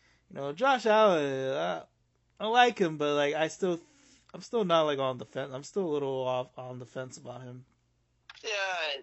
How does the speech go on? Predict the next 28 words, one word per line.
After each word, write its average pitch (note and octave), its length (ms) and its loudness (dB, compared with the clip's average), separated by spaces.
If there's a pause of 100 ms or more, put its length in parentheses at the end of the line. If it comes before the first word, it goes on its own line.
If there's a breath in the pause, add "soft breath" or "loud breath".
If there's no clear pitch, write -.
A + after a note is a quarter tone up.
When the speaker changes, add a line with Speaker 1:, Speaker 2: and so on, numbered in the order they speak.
Speaker 2:
yeah. B2 260 -6
I A2+ 100 -8
mean, A#2 160 -14 (140)
I, B2+ 320 -8
I - 80 -14
think D#3+ 160 -10
everybody A#2 480 -10
is. A2+ 160 -16
I C3 80 -8
think F3 260 -14
he's C#3+ 640 -16
just - 240 -16
a - 20 -18
streaky - 460 -20
quarterback G#2+ 720 -12
that, G2+ 320 -10 (580)
you A#2 140 -12
know, A#2 240 -8
either C#3 240 -12
from C3+ 160 -16
half C3+ 320 -8
to - 20 -12
half B2+ 300 -10
or A2+ 140 -20
game A#2+ 180 -16
to A2+ 80 -20
game. A#2 260 -14
Like, G#2 160 -16